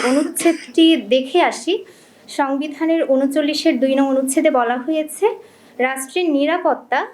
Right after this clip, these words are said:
বিদেশি রাষ্ট্রসমূহের সহিত বন্ধুত্বপূর্ণ সম্পর্ক, জনশৃঙ্খলা, শালীনতা ও নৈতিকতার স্বার্থে কিংবা আদালত অবমাননা, মানহানি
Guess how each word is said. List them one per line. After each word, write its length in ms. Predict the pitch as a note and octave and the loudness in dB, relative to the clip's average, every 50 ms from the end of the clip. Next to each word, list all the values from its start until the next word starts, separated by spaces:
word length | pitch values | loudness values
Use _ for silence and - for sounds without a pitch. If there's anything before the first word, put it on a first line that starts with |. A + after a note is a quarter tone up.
| - _ | -16 _
বিদেশি 640 | G#3 G#3 C4+ C#4 C#4 D#4 D#4+ D#4+ - - F4 E4+ D4+ | -10 -4 -4 -2 0 0 -2 -2 -2 0 0 0 2
রাষ্ট্রসমূহের 960 | C4+ B3+ B3+ B3+ - - - D4+ D4 - - D4+ D4 D4+ C#4+ C4 D#4+ D#4 D4+ | 0 0 -2 -4 -8 -8 -8 -8 -8 -6 -6 -6 -4 -4 -4 -4 -4 -4 -4
সহিত 480 | - - D#4 C#4+ C#4+ C#4+ D4 D4 - | -2 0 0 0 0 0 -4 -4 -4
বন্ধুত্বপূর্ণ 1000 | B3 G#3 A#3+ B3 B3 B3 - - D#4 D#4+ D#4+ - - F4+ F4+ E4+ E4 D#4+ D#4 D#4 | 0 2 2 4 4 2 2 0 -2 -2 -2 -2 -4 -2 0 2 2 2 2 0
সম্পর্ক, 800 | D4+ - - C#4+ C4+ C4+ C4+ C4+ D4 D4+ D4+ D4+ - F#4 A#4 - - - - - - - - - - - - A#3 | -2 -2 -2 -2 -2 -2 0 0 0 0 0 -2 -2 -2 -2 -2 -4 -10 -20 -20 -20 -20 -20 -18 -12 -6 -4 -2
জনশৃঙ্খলা, 1160 | - C#4 C#4 C#4 C#4+ D#4 F#4 G4+ - - - F4 E4 D#4+ D#4+ D#4+ - - D4 A#3+ D#3 D3 - - - - _ - - _ - | 0 0 0 0 0 0 0 -2 -4 -4 -4 -2 -2 0 -2 -4 -2 -2 0 2 2 0 -2 -4 -10 -16 _ -20 -20 _ -16
শালীনতা 840 | - - - - D4 C#4+ C#4+ D4 E4 F4 E4+ F4+ F#4 F4+ G4 G#4 G#4 | -12 -10 -4 -2 -2 -2 -2 -2 -2 -2 0 0 -2 0 -2 -2 -2
ও 100 | F#4+ D#4 | 0 -2
নৈতিকতার 720 | C4+ B3+ B3+ B3+ B3+ C4+ F3+ - C4+ C4 C#4 C4+ C#4 C4+ | 0 0 -2 -2 -4 -6 -4 -4 -4 0 2 0 0 0
স্বার্থে 840 | C#4 - - D4+ D#4 D#4 D#4+ D#4 - - - - C4 A3+ A3 C#4+ - - - _ _ _ _ _ - | -2 -4 -4 -4 -2 -2 -4 -6 -10 -14 -2 0 0 2 2 0 -4 -8 -14 _ _ _ _ _ -2
কিংবা 320 | C#4+ C#4 C4+ C4+ B3+ B3 | 0 0 2 2 0 -2
আদালত 640 | A#3+ - A3 A3+ A3 A3+ G#3+ B3 B3+ C4 D4 D4+ D#4 D4+ _ - | -2 -2 -4 -4 -4 -2 -4 -4 -2 -2 -4 -4 -6 -8 _ -4
অবমাননা, 880 | B3 B3 A#3+ C4+ C#4+ C#4+ D4 D4 D4+ D#4 D#4+ D#4+ F#4 A#4 B4 - - - _ _ _ _ C#4 | -2 -2 0 0 0 0 0 0 -2 -2 -2 -2 -2 -2 -4 -8 -16 -20 _ _ _ _ -4
মানহানি 880 | C#4 C#4 C#4+ D4 E4 F#4 F#4 - - D#4 C4+ G#3+ G3+ A#3 D4+ F#4 - | -2 0 0 0 -2 -2 -4 -4 -4 -2 -2 -2 -2 -4 -6 -8 -12